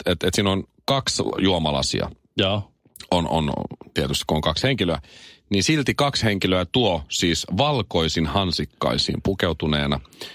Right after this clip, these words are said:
Speaker 1: kai heillä on muitakin vaatteet päällä, niin,
Speaker 2: <laughs>
Speaker 1: eh, presidentti Niinistölle
Speaker 2: Ei
Speaker 1: ja
Speaker 2: tiiä.
Speaker 1: Vladimir Putinille vesilasit.
Speaker 2: Joo.
Speaker 1: Mietin, valkoisin hansikkain.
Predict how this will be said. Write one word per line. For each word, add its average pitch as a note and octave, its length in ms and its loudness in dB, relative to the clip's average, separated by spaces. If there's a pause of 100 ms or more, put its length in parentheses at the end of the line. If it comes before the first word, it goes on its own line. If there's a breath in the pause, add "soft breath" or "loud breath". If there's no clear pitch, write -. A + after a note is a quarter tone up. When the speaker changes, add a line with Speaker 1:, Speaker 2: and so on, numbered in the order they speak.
(400 loud breath)
Speaker 1:
kai D#2 200 2
heillä D2+ 140 0
on D#2 60 2
muitakin D#2+ 380 0
vaatteet D2 420 0
päällä, D#2 280 0
niin, C#2 320 0
Speaker 2:
<laughs> - 520 -6
Speaker 1:
eh, D#2 220 2
presidentti F2+ 500 0
Niinistölle F#2 600 2
Speaker 2:
Ei C3+ 120 2
Speaker 1:
ja A#2+ 80 0
Speaker 2:
tiiä. G2+ 180 -2 (320)
Speaker 1:
Vladimir F#2+ 440 2
Putinille F2+ 560 2
vesilasit. F2 840 -2 (180)
Speaker 2:
Joo. A2 320 -2 (260)
Speaker 1:
Mietin, - 320 -8
valkoisin F2 680 -2
hansikkain. - 600 -8